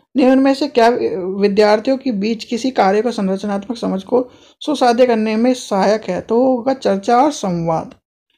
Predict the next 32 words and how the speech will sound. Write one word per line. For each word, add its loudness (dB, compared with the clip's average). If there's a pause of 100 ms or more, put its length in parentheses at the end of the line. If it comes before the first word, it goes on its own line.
(140)
क्योंकि 0
चर्चा 2
और 2
संवाद 0
एक 0
ऐसा -4 (680)
चीज़ -4
मानी -2
जाती -4
है, -2
अगर 0
जितनी -2
चर्चा -4
और -4
संवाद -4
होंगे -6 (480)
उतना 2
ही 6
नई 2
नई 2
चीज़ें 2
उसमें -4 (400)
क्रिएटिव -2
होगी -2
या 4
फिर 0
नई -2
नई -2
चीज़ें -4
भी -4
सीखने -8
को -4